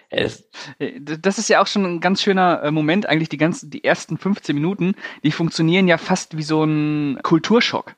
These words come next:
Speaker 2: Culture Clash eigentlich, äh, wo du dann den, äh,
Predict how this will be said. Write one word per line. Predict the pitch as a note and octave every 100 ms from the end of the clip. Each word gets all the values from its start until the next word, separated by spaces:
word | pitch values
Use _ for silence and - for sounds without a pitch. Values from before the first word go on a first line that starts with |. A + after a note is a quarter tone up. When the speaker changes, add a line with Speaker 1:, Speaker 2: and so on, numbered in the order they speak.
| _ _ -
Speaker 2:
Culture | - - -
Clash | - A#2 - -
eigentlich, | A#2+ B2+ D3+ - -
äh, | - B2+ B2+
wo | B2
du | B2+
dann | B2 B2+ B2+
den, | B2+ B2 A#2+
äh, | A#2 A#2 A#2